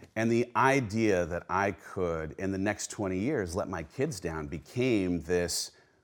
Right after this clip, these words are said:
"Who cares what you think about personal development? You better go figure out how to get yourself out of this hole,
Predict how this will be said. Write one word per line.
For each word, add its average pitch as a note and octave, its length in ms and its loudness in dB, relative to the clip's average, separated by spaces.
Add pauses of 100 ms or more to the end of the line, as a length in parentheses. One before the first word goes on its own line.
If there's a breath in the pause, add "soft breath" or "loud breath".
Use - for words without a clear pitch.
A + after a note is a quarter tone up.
(120)
"Who - 240 -4
cares D3 460 -2
what A2+ 220 -4
you A2+ 80 0
think A2+ 480 -2
about F2 320 -2
personal G2+ 440 -4
development? D#2+ 640 -6 (480 soft breath)
You A2 140 2
better A2+ 400 6
go F2 340 4
figure G2+ 480 0
out F2 340 0
how F2+ 200 -6
to F2 80 -6
get E2 180 -6
yourself E2 600 -4
out F2+ 160 -2
of E2+ 80 -4
this D#2 200 -6
hole, F2+ 560 2